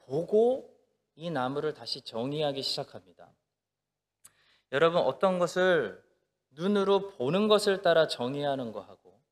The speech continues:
하나님의 말씀을 듣고 말씀을 통해 정의화하는 거하고 완전히 다른 정의가 나오게 됩니다. 하나님 말씀을 통해 정의된 이 나무는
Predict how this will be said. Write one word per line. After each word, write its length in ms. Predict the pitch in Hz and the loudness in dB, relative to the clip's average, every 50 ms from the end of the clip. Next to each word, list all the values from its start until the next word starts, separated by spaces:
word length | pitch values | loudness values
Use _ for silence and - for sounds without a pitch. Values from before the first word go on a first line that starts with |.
| _ _ _ _ _ _ _ _ _ _ _ _ _ _ _ _ _ | _ _ _ _ _ _ _ _ _ _ _ _ _ _ _ _ _
하나님의 520 | - - 226 220 214 208 208 202 202 190 | -4 2 4 4 6 4 4 2 0 0
말씀을 680 | 139 110 110 123 151 - - - 208 208 202 202 196 180 | 0 0 -4 -4 -6 -6 -4 -2 -2 0 0 0 -2 -2
듣고 460 | 165 175 165 - _ _ 180 180 143 - | -4 -6 -8 -8 _ _ -2 0 0 0
말씀을 800 | - 104 - 151 147 - - - 214 208 208 202 202 190 196 - | -2 -4 -4 -4 -8 -8 -6 -4 -2 0 0 0 0 -2 -4 -6
통해 420 | - - 220 220 214 208 196 190 | -2 -2 0 0 2 0 0 -2
정의화하는 680 | - - 127 131 143 151 156 147 143 139 135 131 123 110 | -2 -2 -4 -2 -2 -4 -4 -4 -4 -4 -6 -6 -8 -10
거하고 500 | 107 101 101 95 - _ 90 85 82 _ _ _ _ _ _ _ _ | -12 -14 -16 -18 -20 _ -20 -20 _ _ _ _ _ _ _ _ _
완전히 540 | 120 143 165 185 208 208 220 208 208 202 180 | -8 -4 -2 -2 0 0 0 0 -2 -4 -6
다른 360 | - - 123 131 147 147 139 | -4 -2 -2 -2 -2 -4 -4
정의가 420 | 123 - 117 120 131 131 131 135 120 | -6 -6 -6 -4 -4 -2 -2 -2 -2
나오게 280 | 98 95 98 101 101 | -2 -4 -6 -8 -12
됩니다. 400 | - 90 - _ _ _ 87 85 _ _ _ _ _ _ _ _ _ _ _ _ _ _ _ _ _ _ _ _ _ _ _ _ _ | -14 -18 -20 _ _ _ -20 _ _ _ _ _ _ _ _ _ _ _ _ _ _ _ _ _ _ _ _ _ _ _ _ _ _
하나님 340 | - 220 240 240 233 226 196 | 2 4 4 4 4 4 4
말씀을 520 | 147 143 156 - - 214 208 208 202 196 | 4 4 4 4 0 -2 -2 -2 -2 -2
통해 320 | - - 202 202 196 190 190 | -4 -4 -2 -2 -2 -2 -2
정의된 580 | - 143 151 170 180 180 175 170 175 170 165 | -2 -2 -2 -2 -2 -4 -2 0 -2 -2 -2
이 160 | 151 156 160 | -4 -4 -4
나무는 720 | 147 127 117 117 127 135 143 160 190 202 180 131 104 95 | -2 -2 -2 -2 -2 -4 -4 -2 -2 -2 -2 -4 -6 -10